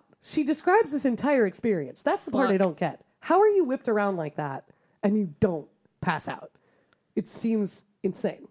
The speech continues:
Speaker 2: She's tough as fuck.
Speaker 1: She's tough as nails. Her name is Sherry. She lives in Bryan, Texas. Don't fuck with her. You can find her, though. She gave the exact address to her <laughs> shop.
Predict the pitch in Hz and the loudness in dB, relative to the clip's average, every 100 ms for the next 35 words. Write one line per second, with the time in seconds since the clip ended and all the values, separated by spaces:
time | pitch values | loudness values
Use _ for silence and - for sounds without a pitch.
0 | _ - 196 - 277 294 320 - 349 339 | _ -14 -14 -8 -2 -2 -2 -2 2 4
1 | 285 - - 220 - - 233 240 180 185 | 2 -2 -6 -6 -6 -8 -2 0 0 -2
2 | 214 285 359 254 190 220 220 247 - - | 0 2 4 4 2 2 2 0 -2 -2
3 | 349 339 165 - _ _ _ _ _ _ | 2 2 0 -6 _ _ _ _ _ _
4 | _ _ - 294 254 165 160 233 339 330 | _ _ -8 -2 -2 -2 0 2 4 2
5 | 277 359 - 185 - - 240 170 370 392 | 2 0 -2 -4 -4 -2 -2 0 0 2
6 | 208 147 - _ _ _ _ _ _ _ | -2 -2 -14 _ _ _ _ _ _ _
7 | _ _ _ - 175 156 - 277 175 147 | _ _ _ -6 -4 -2 -2 0 -2 -2
8 | 156 - 185 180 165 151 143 139 170 175 | -4 -4 0 0 0 -4 -4 -2 0 0
9 | 220 220 214 208 262 247 240 - - 359 | 0 2 4 4 4 4 4 0 0 4
10 | 403 | 4